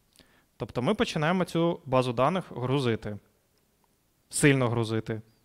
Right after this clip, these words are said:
І чим швидше ви хочете, щоб івент, е, на івент відреагували, тим частіше вам доведеться його пулити. Просто я приймав участь на проєкті, де ми проводили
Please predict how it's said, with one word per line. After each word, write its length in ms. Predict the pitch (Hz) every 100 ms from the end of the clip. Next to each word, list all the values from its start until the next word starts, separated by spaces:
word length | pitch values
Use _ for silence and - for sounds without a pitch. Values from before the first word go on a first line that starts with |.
| _ _ _ _ _ _ _ -
І 120 | 131
чим 360 | - 143 139
швидше 380 | 127 151 160 160
ви 100 | 147
хочете, 360 | - 151 - 147
щоб 240 | - 135
івент, 460 | 139 139 139 135 -
е, 260 | 127 123
на 100 | 123
івент 400 | 131 127 131 131
відреагували, 680 | 135 135 127 139 214 269 139 - -
тим 140 | 135
частіше 420 | - - 220 -
вам 140 | 165 143
доведеться 440 | 135 131 170 147
його 160 | 131 135
пулити. 480 | 123 107 104 104 101 _ _ - - _ - - _ -
Просто 580 | 131 139 - 143 135 - - _ _ _ _ _ _ _ _ _ - -
я 440 | 123 156 139 - - - _ _ _ -
приймав 440 | 135 147 143 117
участь 340 | 139 - 120 -
на 60 |
проєкті, 520 | 110 131 214 262 - 131
де 160 | 135
ми 140 | 143 131
проводили 680 | 147 143 135 123 117 113